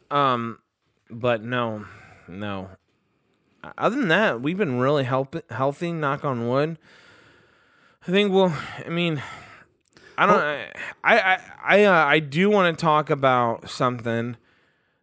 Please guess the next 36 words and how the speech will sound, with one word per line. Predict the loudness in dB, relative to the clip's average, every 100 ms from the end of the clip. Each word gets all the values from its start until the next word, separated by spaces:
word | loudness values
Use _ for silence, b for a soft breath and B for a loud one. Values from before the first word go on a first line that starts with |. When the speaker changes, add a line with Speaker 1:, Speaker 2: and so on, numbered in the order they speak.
| _
Speaker 1:
That | 2 4
I | 4
forgot | 2 -2 0 0 -2
to | -6
talk | -2 -2 -2
about. | -2 -2 0
During | -4 -4
the | -2
game, | -2 -2
they | -2
mentioned | -2 0 -2 -2 -4 -4
that | -4 -4
Roquan | -2 -2 -2 -4 -6 -6
Smith | -8 -6 -6 -6
didn't | -6 -6 -6
make | -8 -8
the |
Pro | -6 0 0
Bowl. | 0 -2 -2
And | -2
not | -2
only | -2 -4
did | -4 -4
he | -4
not | -4 -4
make | -6 -8
the |
Pro | -12 -2 -2
Bowl, | 0 -2
he | -2
didn't | -4 -6
make | -6 -10
the | -8
list | -6 -6 -8
for | -6
alternatives. | -6 -8 -14 -12 -10 -10 -12 -16 -20